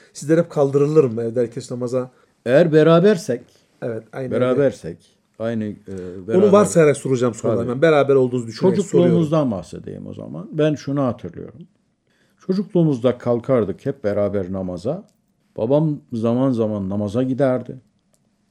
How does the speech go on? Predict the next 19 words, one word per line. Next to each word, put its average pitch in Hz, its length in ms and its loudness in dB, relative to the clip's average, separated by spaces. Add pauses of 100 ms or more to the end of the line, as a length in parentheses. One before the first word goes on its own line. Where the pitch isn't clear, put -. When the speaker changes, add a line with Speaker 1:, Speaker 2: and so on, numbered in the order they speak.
(120)
Speaker 2:
Mescide, 95 480 -6
camiye 90 400 -8
giderdi. 123 540 -10 (800)
Geldikten 170 540 0
sonra 117 380 -2
biz 101 220 -12
beklerdik 104 600 -4
onu. 110 220 -14 (1500)
Ailemizin 135 720 2
bütün 160 240 -8
fertleriyle 113 760 -4
beraber 98 460 -4
mukabele 135 760 0
dediğimiz 120 520 -4
bir 151 80 -6
Kur'an-ı 135 440 -4
Kerim 135 340 -4
dersi 90 320 -4
yapardık. - 460 -16